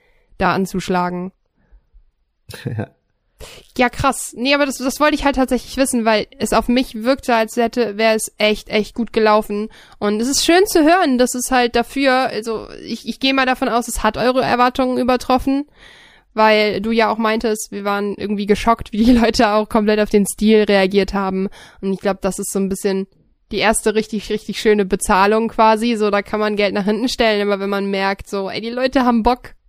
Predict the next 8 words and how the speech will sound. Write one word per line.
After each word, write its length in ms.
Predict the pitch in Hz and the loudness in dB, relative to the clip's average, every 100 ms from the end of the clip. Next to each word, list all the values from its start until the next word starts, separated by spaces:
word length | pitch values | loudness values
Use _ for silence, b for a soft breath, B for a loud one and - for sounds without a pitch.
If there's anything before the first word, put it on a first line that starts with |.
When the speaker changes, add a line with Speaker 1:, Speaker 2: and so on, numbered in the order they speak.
| _ | _
Speaker 1:
das 180 | 202 - | -8 -6
ist, 220 | 202 - | -10 -4
glaub 240 | 208 202 | -2 2
ich, 240 | 202 - - b b b b b b _ _ _ _ _ _ - | 0 -2 -18 b b b b b b _ _ _ _ _ _ -8
das 180 | 185 | -6
ist, 160 | 202 - | -6 0
glaub 180 | 214 | 2
ich, 100 | 214 | 2